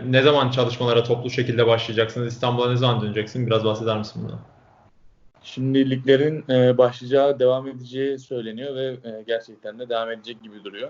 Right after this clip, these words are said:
Speaker 2: E, biz de takım olarak, e, bir mesaj geldi geçen hafta. Büyük ihtimal yarın pazartesinden itibaren, e, antrenmanlarımızı takım halinde başlayıp, e, lig devam, lig başlayana kadar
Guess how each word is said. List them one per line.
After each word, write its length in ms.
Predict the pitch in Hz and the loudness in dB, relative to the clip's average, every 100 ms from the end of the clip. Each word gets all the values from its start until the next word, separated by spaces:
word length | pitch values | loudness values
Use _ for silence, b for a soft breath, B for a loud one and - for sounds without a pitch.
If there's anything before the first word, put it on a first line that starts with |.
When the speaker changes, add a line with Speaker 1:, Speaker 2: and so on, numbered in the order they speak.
| - - _ _ _ | -16 -20 _ _ _
Speaker 2:
E, 60 | 50 52 52 50 - - 107 104 | -20 -20 -20 -20 -20 -20 -20 -16
biz 180 | 113 113 | -14 -6
de 120 | 120 | -4
takım 280 | 120 113 123 | -4 -2 0
olarak, 320 | 117 117 120 123 b b - | 2 4 2 -2 b b -14
e, 80 | 110 104 104 104 101 | -10 -8 -8 -12 -8
bir 240 | 107 110 104 - | -2 -2 -4 -8
mesaj 360 | 110 110 117 113 | -6 2 2 6
geldi 380 | 107 98 131 147 _ _ _ | 4 4 -4 -8 _ _ _
geçen 240 | - 104 104 | -10 -6 -6
hafta. 360 | 98 101 143 151 _ _ _ _ - | -6 -8 -12 -12 _ _ _ _ -6
Büyük 160 | 123 120 | -6 -4
ihtimal 340 | - 123 117 | -2 0 4
yarın 420 | 120 120 117 117 | 4 4 2 -4
pazartesinden 760 | - 117 117 117 120 113 110 113 | -8 -4 -2 -4 -8 -10 -8 -8
itibaren, 520 | 107 107 104 104 120 131 | -8 -4 -2 -2 -4 -10
e, 60 | - 101 101 101 | -16 -14 -14 -8
antrenmanlarımızı 880 | - 104 104 107 104 107 104 104 104 | -4 -4 -2 -2 -2 -2 -4 -6 -10
takım 340 | 104 104 113 110 _ - | -8 -8 -8 -10 _ 0
halinde 460 | 107 104 101 101 | 4 4 0 -4
başlayıp, 460 | 101 104 - 127 135 b b _ _ | -4 -4 -4 -6 -6 b b _ _
e, 40 | 117 - 107 104 | -18 -14 -12 -6
lig 120 | 117 120 | -8 0
devam, 300 | 113 110 110 - | 4 4 4 -2
lig 200 | 123 - | -6 2
başlayana 480 | 117 110 120 113 113 | 4 4 0 0 0
kadar 280 | 110 139 | 0 0